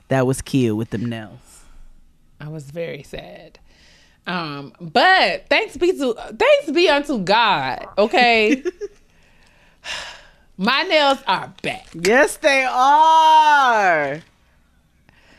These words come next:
Speaker 2: I got my nails done this week. I have been very, I've, I've been wanting to be safe and,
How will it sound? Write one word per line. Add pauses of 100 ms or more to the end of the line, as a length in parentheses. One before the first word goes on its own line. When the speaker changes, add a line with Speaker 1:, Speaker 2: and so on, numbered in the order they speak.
(240)
Speaker 2:
I
got
my
nails
done
this
week.
I (120)
have
been
very,
I've,
I've
been
wanting
to
be
safe
and,